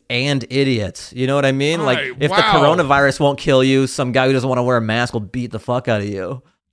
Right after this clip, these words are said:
Speaker 2: You know what's weird about, like, what we say about the, like, normal, like, there's certain patterns of behavior that we had before. Like, okay,
Speaker 1: Mm-hmm.
Speaker 2: so yesterday I was going to pick up some food for my girl and I, and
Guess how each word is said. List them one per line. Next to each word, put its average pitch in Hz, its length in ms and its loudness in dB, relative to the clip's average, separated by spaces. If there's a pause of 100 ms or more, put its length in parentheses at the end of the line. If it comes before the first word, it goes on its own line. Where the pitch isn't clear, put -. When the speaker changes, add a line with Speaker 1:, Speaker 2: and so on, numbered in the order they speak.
(420)
Speaker 2:
You 202 100 -16
know 330 80 -10
what's - 180 -8
weird 233 220 -10
about, 196 240 -10
like, 156 240 -10
what 147 160 -10
we 147 80 -10
say 147 200 -10
about 135 260 -10
the, 120 140 -16
like, 113 200 -16
normal, 120 440 -16
like, 117 240 -12 (300)
there's 151 220 -8
certain 202 340 -8
patterns 156 380 -2
of 127 100 -12
behavior 123 480 -8
that 104 340 -10
we 107 160 -12
had 123 220 -6
before. 117 540 -12 (320)
Like, 147 240 -14
okay, 147 220 -6
Speaker 1:
Mm-hmm. 95 100 -6
Speaker 2:
so 123 60 -10
yesterday 147 340 -2
I 131 40 -2
was 123 120 -8
going 131 160 -10
to 123 60 -16
pick 123 180 -12
up 113 100 -16
some 107 140 -20
food 120 260 -14
for 107 80 -20
my 98 140 -16
girl 98 360 -14
and 92 120 -20
I, 90 260 -18 (360)
and 101 460 -16